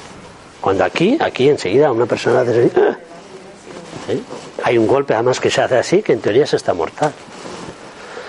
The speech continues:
Bueno, y luego me enseñó la defensa personal, que eso, eso es una cosa que se me quedó,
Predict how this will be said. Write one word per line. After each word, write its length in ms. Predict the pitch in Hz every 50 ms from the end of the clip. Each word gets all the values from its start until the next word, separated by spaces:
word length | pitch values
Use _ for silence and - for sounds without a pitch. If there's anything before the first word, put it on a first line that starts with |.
| - - - - -
Bueno, 240 | 160 143 151 127 104 - - - - - - -
y 320 | 170 165 156 151 151 151
luego 200 | 151 170 214 254
me 80 | 277 277
enseñó 300 | 226 - - 214 240 269
la 80 | 277
defensa 380 | 233 196 - 185 196 190 202 -
personal, 380 | - 147 - - 120 104 82 - - - - -
que 140 | - 131 131
eso, 760 | 127 - 147 143 143 143 139 135 139 135 127 123 117 113 -
eso 200 | - - 131 -
es 100 | 135 -
una 160 | 143 127 117 117
cosa 220 | - 123 147 135
que 100 | - 117
se 100 | - 135
me 140 | 123 120 117
quedó, 320 | - 123 127 139 185 220